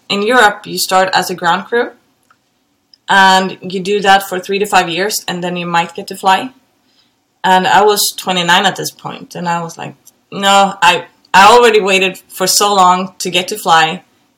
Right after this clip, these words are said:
Now I just wanna do it." So I, um, looked into the U S, and I've been in touch with a company, 'cause in Sweden you had to do an internship at the same time.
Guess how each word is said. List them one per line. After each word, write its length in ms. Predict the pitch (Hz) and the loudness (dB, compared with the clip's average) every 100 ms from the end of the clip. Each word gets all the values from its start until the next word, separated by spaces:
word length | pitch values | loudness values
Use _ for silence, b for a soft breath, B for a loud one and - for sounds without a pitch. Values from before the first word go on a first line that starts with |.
| _ | _
Now 280 | - 180 170 | 0 4 4
I 100 | 160 | 2
just 220 | 165 170 | -2 -8
wanna 180 | 170 160 | -6 -6
do 120 | - | -8
it." 160 | 127 - _ B B B B B _ _ _ _ _ | -10 -14 _ B B B B B _ _ _ _ _
So 640 | - - 220 214 208 208 208 - | -4 0 4 4 6 4 2 2
I, 540 | 196 190 190 190 190 190 190 | 6 8 8 6 6 6 4
um, 240 | 190 185 | 2 -2
looked 280 | 214 214 220 | 0 2 2
into 840 | 208 208 - - 214 202 196 196 190 _ _ _ _ _ | 0 -2 -4 -2 0 0 -2 -8 -16 _ _ _ _ _
the 100 | 214 | 0
U 140 | 196 | 2
S, 440 | 180 208 - - - _ _ - | 2 2 -2 -4 -8 _ _ 0
and 640 | 196 185 185 185 190 196 _ _ _ _ _ - | 4 4 4 0 -8 -16 _ _ _ _ _ -2
I've 140 | 190 | 2
been 160 | 214 214 | 2 0
in 120 | 208 | -2
touch 280 | 208 196 196 - - | -2 -2 -2 -6 -4
with 240 | 196 190 | -6 -4
a 60 | 190 | -6
company, 720 | - 226 254 190 175 190 190 _ _ _ _ - | -2 -2 -2 -4 -2 -4 -10 _ _ _ _ -20
'cause 400 | - 202 185 - - | -4 -4 -2 -6 -10
in 180 | - 214 | -6 -4
Sweden 360 | 214 247 226 208 | -2 -2 0 0
you 80 | 202 | -2
had 160 | 202 | -4
to 60 | 190 | -4
do 160 | 190 | -6
an 80 | 190 | -6
internship 540 | 185 190 160 - 156 - | -6 -8 -8 -8 -8 -12
at 60 | |
the 140 | 147 - | -8 -6
same 140 | 170 160 | -6 -6
time. 340 | 143 - | -6 -6